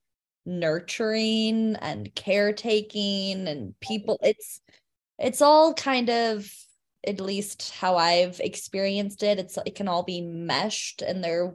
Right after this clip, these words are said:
weird lines that don't necessarily, like, break them apart. So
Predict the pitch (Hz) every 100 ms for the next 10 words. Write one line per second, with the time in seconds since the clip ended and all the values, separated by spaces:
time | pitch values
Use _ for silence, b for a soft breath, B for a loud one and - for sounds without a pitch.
0 | 165 170 180 185 190 185 180 165 165 -
1 | 202 208 202 - - 185 - 202 - -
2 | - 185 190 - - - 151 147 - -
3 | _ _ _ _ - 175 190 160 151 202
4 | 226 226 226 - - 175 196 277 - -
5 | - 202 196 190